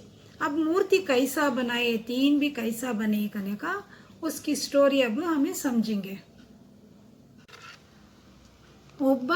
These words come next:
ಶಿಲ್ಪಿ ಸುಂದರವಾದ ಮೂರ್ತಿಗಳನ್ನು ಕೆತ್ತಲು ಮೂರು ಕಲ್ಲುಗಳನ್ನು ತಂದನು. ಏಕ್ ಶಿಲ್ಪಿ ಕ್ಯಾ ಕರ್ತಾ ಹೈ? ಖೂಬ್ಸೂರತ್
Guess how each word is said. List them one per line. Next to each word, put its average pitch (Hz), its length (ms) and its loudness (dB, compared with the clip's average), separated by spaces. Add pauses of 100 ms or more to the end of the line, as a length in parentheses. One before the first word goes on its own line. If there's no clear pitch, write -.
(100)
ಶಿಲ್ಪಿ 233 680 0 (200)
ಸುಂದರವಾದ 247 1120 0 (180)
ಮೂರ್ತಿಗಳನ್ನು 240 1160 2 (160)
ಕೆತ್ತಲು 254 840 2 (560)
ಮೂರು 285 580 4
ಕಲ್ಲುಗಳನ್ನು 254 1300 2
ತಂದನು. 220 600 2 (960)
ಏಕ್ 311 240 4
ಶಿಲ್ಪಿ 277 600 2
ಕ್ಯಾ 240 220 -2
ಕರ್ತಾ 202 380 -6
ಹೈ? 254 160 0 (1300)
ಖೂಬ್ಸೂರತ್ 262 840 2